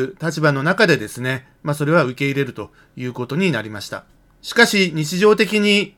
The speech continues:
現在でもですね、ウクライナ経由のルートで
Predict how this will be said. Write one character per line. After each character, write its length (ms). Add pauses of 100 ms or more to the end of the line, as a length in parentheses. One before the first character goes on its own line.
現 240
在 180
で 60
も 120
で 100
す 120
ね、 300 (220)
ウ 100
ク 120
ラ 140
イ 60
ナ 140
経 220
由 140
の 120
ル 220
ー 20
ト 140
で 420